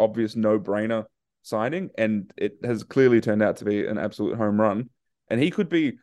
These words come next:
it might be hyperbole, not the reason why they win a championship, but he's the, the sort of guy who could have those moments that can define a team's playoff run.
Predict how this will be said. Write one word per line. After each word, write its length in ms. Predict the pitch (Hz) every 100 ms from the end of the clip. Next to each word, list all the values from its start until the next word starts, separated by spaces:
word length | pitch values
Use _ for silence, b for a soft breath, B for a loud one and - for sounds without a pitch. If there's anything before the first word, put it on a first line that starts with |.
| -
it 100 | 127
might 280 | 123 131 143
be 100 | 131
hyperbole, 500 | 117 120 127 127 98
not 180 | - 180
the 80 | 113
reason 400 | 120 104 127 123
why 280 | 123 120 120 _ _
they 80 | 107
win 220 | 107 123
a 80 | 117
championship, 560 | 123 123 139 147 214 - _ -
but 120 | -
he's 300 | 165 185 143
the, 140 | 143 -
the 80 |
sort 240 | 131 165 147
of 80 | 123
guy 180 | 113
who 320 | 110 113 104 - _ _ _ _ _
could 120 | - 127
have 360 | 123 120 113
those 220 | 110 110
moments 600 | 107 107 110 107 98 - _ _ _ _ -
that 200 | 107 -
can 160 | 113
define 380 | 104 - 107 104
a 60 | 104
team's 340 | 107 98 95 _ _ _ -
playoff 380 | 104 87 76 - _ _ _
run. 360 | 101 92 50